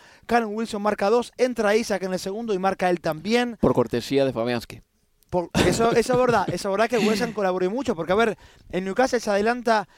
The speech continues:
Speaker 1: al minuto seis con el gol de Callum Wilson y después en el minuto trece.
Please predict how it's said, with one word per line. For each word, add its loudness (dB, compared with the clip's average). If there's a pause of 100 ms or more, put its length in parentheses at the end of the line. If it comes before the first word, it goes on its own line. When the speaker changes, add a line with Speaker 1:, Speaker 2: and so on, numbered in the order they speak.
(140)
Speaker 1:
al 2
minuto -4
seis 0
con -2
el 0
gol 2
de 2
Callum 0
Wilson -2
y -4
después -2
en -4
el -6
minuto -6
trece. -2